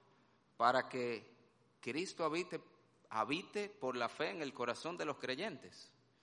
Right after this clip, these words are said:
¿No se supone que los creyentes ya tienen el Espíritu Santo, o perdón, a Cristo morando en ellos? De hecho, es el mismo apóstol Pablo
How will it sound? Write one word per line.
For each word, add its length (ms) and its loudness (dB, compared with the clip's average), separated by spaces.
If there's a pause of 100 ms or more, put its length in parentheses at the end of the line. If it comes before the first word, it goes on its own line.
(440)
¿No 140 2
se 120 4
supone 480 4
que 100 2
los 140 2
creyentes 540 0
ya 160 4
tienen 340 -2
el 100 0
Espíritu 400 -4
Santo, 480 -2
o 60 -6
perdón, 340 0
a 100 4
Cristo 400 -2
morando 400 0
en 80 -4
ellos? 420 -6 (720)
De 120 4
hecho, 180 2
es 120 2
el 100 4
mismo 300 4
apóstol 460 4
Pablo 440 8